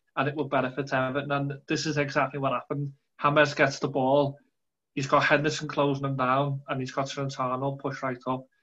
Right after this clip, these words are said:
and he just finds Lucas Digne. So Lucas Digne's got the run on Arnold, and, and, you know, Trent Arnold's not gonna get back and close down, and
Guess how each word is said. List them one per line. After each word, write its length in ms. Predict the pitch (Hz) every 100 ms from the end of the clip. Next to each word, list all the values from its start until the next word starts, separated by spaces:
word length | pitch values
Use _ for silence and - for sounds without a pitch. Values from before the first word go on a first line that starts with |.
| _
and 80 | 131
he 60 | 135
just 220 | 147 139
finds 360 | 143 135 135 - _ _ -
Lucas 240 | 139 139
Digne. 340 | 131 127 135 139 _ _ _
So 120 | -
Lucas 260 | 151 - 147
Digne's 260 | 139 139 143
got 140 | 151
the 80 | 143
run 160 | 127
on 100 | 131
Arnold, 480 | 127 123 131 147 139
and, 300 | 135 127 135 135
and, 260 | 139 139 135 _
you 80 | -
know, 140 | 123 123
Trent 260 | 151 139
Arnold's 380 | 135 131 139 135
not 180 | 139 135
gonna 120 | 139
get 240 | 131 127 -
back 220 | 131 135
and 140 | 139 139
close 380 | 135 131 131
down, 420 | - 120 131 143 139
and 160 | 135